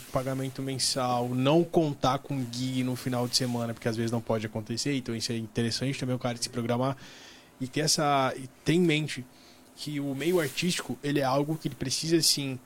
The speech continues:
ser intensificado, ser melhorado, ser estudado e ter essa, essa, esse foco e essa identidade de vida, o cara levar isso como, como meta, mas realmente também saber que é complicado.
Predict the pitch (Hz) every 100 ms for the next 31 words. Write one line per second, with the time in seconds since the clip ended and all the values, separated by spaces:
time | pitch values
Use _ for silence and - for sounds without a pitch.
0 | - - - - 135 131 123 127 123 -
1 | 120 120 135 160 170 143 135 120 101 117
2 | 160 156 139 131 120 110 107 131 147 147
3 | 139 127 127 127 - 131 120 107 - -
4 | 120 - 127 120 110 113 - - - 117
5 | 170 - 147 - - - - 131 123 135
6 | 131 - 123 139 127 120 131 135 131 123
7 | 131 127 123 120 143 - 143 143 139 131
8 | 123 - - - - 127 135 127 117 135
9 | 156 151 151 147 - 147 143 139 143 165
10 | 147 147 165 175 - - - - - -
11 | - - - - - - - - - -
12 | - 160 139 135 147 147 - 151 160 147
13 | 156 - 160 131 117